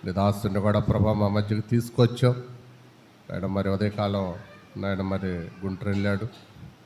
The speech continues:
ఆయన అప్పుడు కూడా సకాలంలో మీరు తీసుకొచ్చినందుకే స్తోత్రాలు. నాయన, గడిచే సమయం అంతా కూడా ప్రభా దీవెనకరంగా, ఆశీర్వాదకరంగా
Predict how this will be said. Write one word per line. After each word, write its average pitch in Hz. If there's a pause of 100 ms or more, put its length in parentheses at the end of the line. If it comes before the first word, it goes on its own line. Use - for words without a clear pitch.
(600)
ఆయన 101
అప్పుడు 104
కూడా 101
సకాలంలో 101
మీరు 98
తీసుకొచ్చినందుకే 101
స్తోత్రాలు. 92 (1080)
నాయన, 107 (120)
గడిచే 110
సమయం 120
అంతా 127
కూడా 120
ప్రభా 107
దీవెనకరంగా, 101
ఆశీర్వాదకరంగా 98